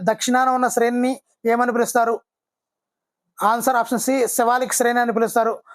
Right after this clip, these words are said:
అన్నిటికన్నా దక్షిణాన ఉన్నది శివాలిక్ శ్రేణి. ఈ శివాలిక్ శ్రేణి ఎంత వెడల్పులో ఉంటుంది?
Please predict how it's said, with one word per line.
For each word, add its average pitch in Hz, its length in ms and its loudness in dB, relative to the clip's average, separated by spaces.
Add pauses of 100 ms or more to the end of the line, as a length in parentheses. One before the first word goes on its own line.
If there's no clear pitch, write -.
(140)
అన్నిటికన్నా 240 420 0
దక్షిణాన 240 440 0
ఉన్నది 247 400 0 (260)
శివాలిక్ 226 400 0
శ్రేణి. 226 380 -2 (500)
ఈ 226 140 2
శివాలిక్ 269 460 2
శ్రేణి 262 280 2
ఎంత 240 200 0
వెడల్పులో 247 420 0
ఉంటుంది? 233 460 -2